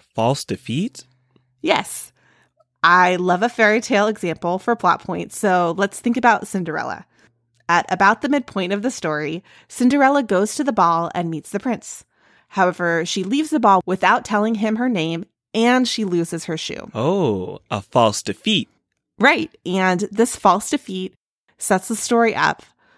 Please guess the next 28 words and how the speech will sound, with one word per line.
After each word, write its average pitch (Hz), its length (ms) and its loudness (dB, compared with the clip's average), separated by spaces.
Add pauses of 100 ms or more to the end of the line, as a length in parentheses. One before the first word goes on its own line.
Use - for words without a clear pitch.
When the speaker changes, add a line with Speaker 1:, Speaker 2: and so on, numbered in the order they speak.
(200)
Speaker 2:
for - 180 2
things 196 280 -2
to 196 60 -8
get 190 100 -2
even 185 360 -2
worse 294 280 2
for 254 100 0
Cinderella 175 580 0
before 165 300 -2
they 185 80 -2
get 247 220 -4
better, 165 440 -4 (120)
with 185 100 -4
the 180 100 -2
finale 160 560 -4
and 180 160 0
her 202 140 2
happy 175 340 -6
ending. 269 380 0
Speaker 1:
So 165 180 4
one 170 240 6
of 220 120 -2
the 254 80 -2
keys 143 520 0
to 131 220 -2
a 127 60 0
successful 123 640 -2
midpoint 110 640 -2